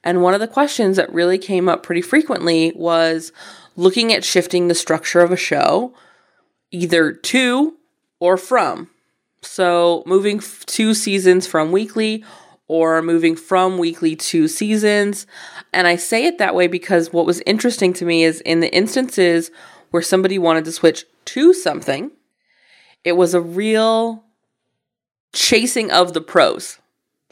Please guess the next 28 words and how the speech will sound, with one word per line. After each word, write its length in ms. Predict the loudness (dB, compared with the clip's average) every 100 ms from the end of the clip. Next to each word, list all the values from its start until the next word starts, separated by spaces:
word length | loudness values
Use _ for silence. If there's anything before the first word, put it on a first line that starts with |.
| -20 -20 -20 -20 -4
And 180 | 0 2
where 160 | 2
somebody 320 | 2 -2 0 0
wanted 240 | 2 0
to 100 | 0
move 300 | 0 0 -2 -10
from 640 | _ -16 -14 -4 0 2 0
something, 800 | 0 -2 -2 -2 0 0 -2 -6 _ _ _ _ _ -20 -20 -20 _
it 80 | 0
was 180 | 2
a 80 | 0
real 460 | -2 0 0 0 -4 _
fleeing 520 | -14 -4 2 2 0
from 300 | 0 0 2
the 100 | -2
cons. 600 | 0 -2 -2 -6 -14 -20 _ -20 -20 -20 _
And 180 | -2 2
what 120 | 2
I 80 | 0
think 300 | -2 -4 -2
is 160 | 0
important 400 | -2 2 0 0
to 100 | -2
realize 600 | 0 0 0 0 0 -2
is 240 | -2 -4 -2
that 180 | -2
there 340 | 2 0 0 -2
are 720 | -2 2 2 2 2 0